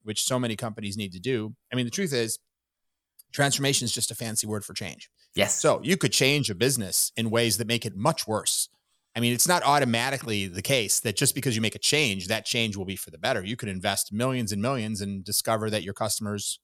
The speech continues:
Speaker 1: you know, are even less interested in giving you their money.
Speaker 2: Yes.
Speaker 1: So
Speaker 2: <laughs>
Speaker 1: getting it right and understanding what is the transformation that's really going to align with the customer behaviors, generate more sales, generate more referrals,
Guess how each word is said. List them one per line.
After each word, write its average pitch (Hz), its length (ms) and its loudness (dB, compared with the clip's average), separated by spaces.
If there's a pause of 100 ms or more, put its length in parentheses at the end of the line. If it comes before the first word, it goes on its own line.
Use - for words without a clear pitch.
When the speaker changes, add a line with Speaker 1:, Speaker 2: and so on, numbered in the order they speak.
(500)
Speaker 1:
you 113 80 -6
know, 104 100 -2
are 104 160 2
even 123 180 0
less 165 240 4
interested 104 320 -4
in 95 80 -8
giving 95 260 -2
you 90 100 -4
their 87 120 -6
money. 85 240 -10
Speaker 2:
Yes. 147 160 4
Speaker 1:
So 131 180 6 (480)
Speaker 2:
<laughs> 127 60 -10
Speaker 1:
getting 208 260 6
it 156 120 2
right 139 340 4
and 120 100 -2
understanding 123 800 0
what 143 220 6
is 180 140 2
the 131 80 -2
transformation 117 720 -4
that's 98 200 -8
really 151 360 0
going 123 260 0
to 110 120 -6
align 104 520 0 (300)
with - 360 2
the 110 80 -4
customer 131 380 2
behaviors, 107 640 0 (580)
generate 143 360 2
more 131 140 2
sales, 127 520 2
generate 131 360 0
more 123 200 2
referrals, 117 540 2